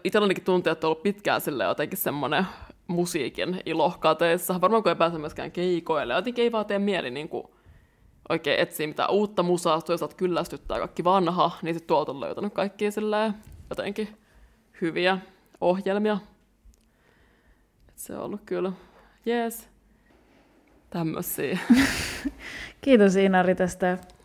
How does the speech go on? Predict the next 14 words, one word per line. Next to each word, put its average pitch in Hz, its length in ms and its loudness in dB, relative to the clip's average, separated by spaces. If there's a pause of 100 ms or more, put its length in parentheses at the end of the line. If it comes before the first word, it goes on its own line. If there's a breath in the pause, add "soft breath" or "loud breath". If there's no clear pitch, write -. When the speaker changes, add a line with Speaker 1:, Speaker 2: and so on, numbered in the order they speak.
Speaker 2:
suosituslitaniasta. 175 1500 0
Se 180 80 -2 (200)
oli 175 180 2 (120)
oikein, 175 480 0 (100)
<laughs> - 120 -12
oikein 185 540 0
Speaker 1:
Hengäst-, 180 400 -2 (2500 loud breath)
Speaker 2:
miellyttävä. 190 500 2 (300 loud breath)
Speaker 1:
hengästyttää 170 880 -2 (460 loud breath)
suorastaan. 180 840 -6 (1120 loud breath)
Speaker 2:
Jep. 202 320 2 (1200)
Ö, 240 320 4 (800)
eipä 214 200 12
sii. 180 460 8